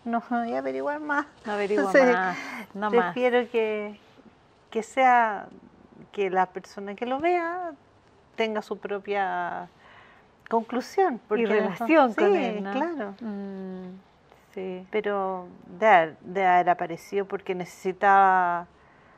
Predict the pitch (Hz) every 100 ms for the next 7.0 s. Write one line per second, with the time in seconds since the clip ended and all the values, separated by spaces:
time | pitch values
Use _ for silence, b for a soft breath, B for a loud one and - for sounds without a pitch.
0 | b b _ _ _ - 214 220 202 196
1 | 190 202 196 - - 202 202 190 254 254
2 | 226 214 202 208 247 269 233 220 - 196
3 | 202 196 196 190 190 202 - 208 214 226
4 | - 196 190 - 311 311 220 233 220 220
5 | 185 202 202 214 202 202 214 214 208 202
6 | 208 214 208 196 196 - - 214 190 170